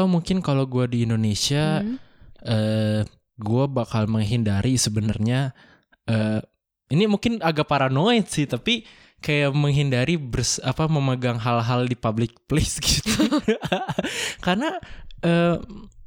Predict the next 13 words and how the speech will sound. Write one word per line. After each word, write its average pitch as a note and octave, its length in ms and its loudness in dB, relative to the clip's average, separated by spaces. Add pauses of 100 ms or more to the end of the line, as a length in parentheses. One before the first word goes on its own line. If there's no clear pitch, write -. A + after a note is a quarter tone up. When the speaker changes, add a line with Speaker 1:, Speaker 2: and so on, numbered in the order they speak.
(300)
Speaker 1:
sebenarnya F3+ 500 0
gue G#3 180 0
berharap D3+ 440 0
ini F3 160 2
jadi C#3+ 180 0
momentum B2+ 560 0
bahwa C3 260 2
orang B2+ 220 2
Indonesia A#2+ 320 2
lebih C3 240 0
sadar B2 320 0
akan A#2+ 200 0
kebersihan. G#2+ 520 0